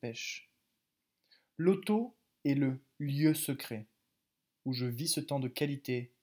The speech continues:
avec mon Père. Ma prière, c'est que tous ceux qui lisent ce feuillet puissent trouver le temps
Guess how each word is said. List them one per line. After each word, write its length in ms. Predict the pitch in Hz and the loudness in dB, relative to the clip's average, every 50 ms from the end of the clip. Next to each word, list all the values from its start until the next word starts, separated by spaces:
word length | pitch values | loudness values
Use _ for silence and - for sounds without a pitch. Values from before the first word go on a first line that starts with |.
| _ - | _ -10
avec 280 | 127 120 123 120 - - | -10 -8 -8 -8 -8 -6
mon 120 | 127 120 | -8 -8
Père. 440 | 120 - 131 123 120 120 - _ _ _ _ _ _ _ _ _ _ _ _ - - - - - _ - | -6 -6 -6 -8 -8 -8 -12 _ _ _ _ _ _ _ _ _ _ _ _ -20 -20 -20 -20 -18 _ 0
Ma 100 | 160 160 | 0 0
prière, 580 | 160 - - 170 160 170 180 202 208 208 - _ _ _ _ _ _ _ - | 0 0 -2 2 4 4 4 4 2 -2 -6 _ _ _ _ _ _ _ -8
c'est 160 | - - 160 | -6 -6 -2
que 80 | - 160 | -2 -4
tous 320 | 160 - - 240 262 269 | -4 -4 -2 2 2 2
ceux 180 | - - 226 202 | 4 2 0 0
qui 200 | - - 165 147 | -2 -2 -2 0
lisent 280 | 151 156 160 156 - | 0 0 0 -2 -2
ce 100 | - 135 | -4 -4
feuillet 460 | 127 - - 156 147 135 120 117 127 - _ _ _ _ _ _ _ _ _ _ _ _ - | -4 -4 -2 -2 0 0 0 -4 -6 -10 _ _ _ _ _ _ _ _ _ _ _ _ -4
puissent 220 | - 180 - - | -2 -2 0 -2
trouver 380 | - - - 202 190 185 214 180 | -4 -6 -2 -2 2 2 4 4
le 180 | 151 156 - | 2 0 0
temps 280 | - 147 143 156 156 | -2 -2 -2 -2 -4